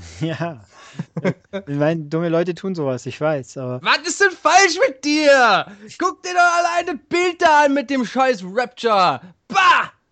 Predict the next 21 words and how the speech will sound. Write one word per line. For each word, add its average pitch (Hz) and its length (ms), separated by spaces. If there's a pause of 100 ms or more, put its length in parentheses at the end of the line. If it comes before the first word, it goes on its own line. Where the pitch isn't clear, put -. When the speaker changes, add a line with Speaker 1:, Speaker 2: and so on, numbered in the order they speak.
(120)
Speaker 2:
<laughs> - 80 (1600)
Speaker 1:
Ja, 131 320
ja. 127 220 (180)
Das 147 160
war 196 140
das 196 100
Beste 208 360
an 196 220
Infinite, 165 440
wenn 139 80
ich 139 60
Speaker 2:
Ja, 208 340
Speaker 1:
das 143 60
Speaker 2:
nein, 175 380
die, 160 140
die, 151 480
die, 151 240
die 143 260
Welt 143 420
ist 175 100
schon 139 180